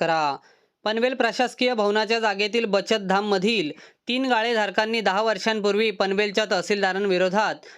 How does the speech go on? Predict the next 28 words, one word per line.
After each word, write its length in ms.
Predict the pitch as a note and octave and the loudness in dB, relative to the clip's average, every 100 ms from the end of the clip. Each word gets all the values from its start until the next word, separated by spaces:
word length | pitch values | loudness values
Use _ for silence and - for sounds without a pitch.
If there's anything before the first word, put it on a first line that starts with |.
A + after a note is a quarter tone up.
| - - | -20 -8
दिवाणी 380 | F#3+ A3+ A#3 B3+ | -2 0 0 0
न्यायालयात 420 | A#3+ A3 A3+ A#3 | 0 0 0 0
धाव 260 | F#3+ F#3+ G#3+ | 0 0 2
घेऊन 380 | G3+ G3+ A3 | 0 2 0
शासकीय 480 | F#3+ F#3+ F3 - A3 | 0 -2 -2 -2 -2
जागेतील 480 | G#3+ F#3+ G3 F#3+ A3 | 0 0 -2 -2 -2
भाडेकरू 480 | F3+ D#3+ F#3 G3+ G#3+ | 0 0 0 0 2
असल्याचा 440 | G3 - F#3 G3 | 0 0 0 0
दावा 260 | F#3 D#3+ E3+ | 2 2 0
केला. 360 | F3 E3 E3 D#3+ - _ _ _ _ _ _ - - - _ G3 | 0 0 -2 -4 -14 _ _ _ _ _ _ -20 -20 -20 _ -2
ही 120 | A#3 | 0
जागा 440 | A3+ A3 A#3 A3+ | 0 0 0 0
ताब्यात 360 | G3 G3+ G#3 A#3 | 0 0 0 0
राहण्यासाठी 580 | G3+ G3 A3 A3 G3 A3+ | 0 0 0 0 0 0
दिवाणी 360 | G3+ G3 G#3 | 2 2 0
न्यायालयात 380 | G#3+ F#3+ F3+ G3+ | 0 0 0 0
दावा 260 | G3 E3+ F3 | 0 0 0
केला 260 | F3+ F3 | 0 0
होता. 400 | E3+ F3 F3 E3+ F3 - _ - | -2 0 0 -2 -6 -20 _ -2
हा 140 | G3+ | 0
दावा 300 | G#3 G#3 A3+ | 2 2 0
मागील 340 | A3 F#3+ G#3+ | 0 0 0
आठवड्यात 440 | A3 F#3+ G3+ G#3 A3 | 0 0 0 0 0
पनवेल 420 | - G3 G3+ A3 | -2 -2 0 0
जिल्हा 280 | G3+ G3 G#3+ | 0 0 0
दिवाणी 340 | G3 F#3+ G#3 | 0 0 0
न्यायालयाच्या 500 | G#3 F#3+ F#3+ F#3+ G3+ | 0 0 0 0 0
न्यायाधीश 580 | G3+ F#3 F#3 A#3 F3 - | 0 0 0 0 -2 -6